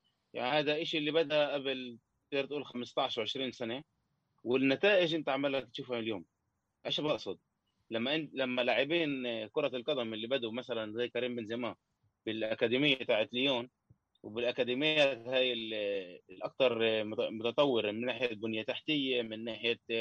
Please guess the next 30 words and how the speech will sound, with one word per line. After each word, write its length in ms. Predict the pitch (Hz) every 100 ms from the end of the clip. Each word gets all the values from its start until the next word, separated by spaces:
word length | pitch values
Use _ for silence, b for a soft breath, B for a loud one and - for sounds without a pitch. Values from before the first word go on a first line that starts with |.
| 113 - _ _ _
آه، 160 | 117 113
كيف 240 | - -
يجهزوا 440 | 123 117 147 127 131
اللعيب، 560 | 127 107 131 131 120 -
كمان 320 | 113 110 107
من 100 | 110
ناحية 340 | 117 127 123
نفسية، 640 | 127 127 - 160 151 139 131
من 160 | 120
ناحية 240 | 117 107 123
بدنية، 720 | 120 120 139 160 151 139 127 _ _ _ _ _
إنه 200 | 120 127
بتشوف 340 | 123 - 190 156
أنت 200 | 175 156
منه 340 | 143 135 131
ع-، 180 | 113 120
بيقدر 360 | 135 180 156 143
يحافظ 420 | 139 170 147 113
على 200 | 120 143
نفسه 260 | 156 151 127
لمدار 360 | 127 135 160
السنين، 380 | 139 - 131 110
كمان 260 | 135 156 151
بالمدى 300 | 147 151 139
الق-، 280 | 131 135 -
يعني، 280 | 113 120 117
بالمدى 380 | 120 131 147 139
القريب 320 | 127 135 117
يكون 320 | 120 156 143
بالتوب، 380 | 131 - 180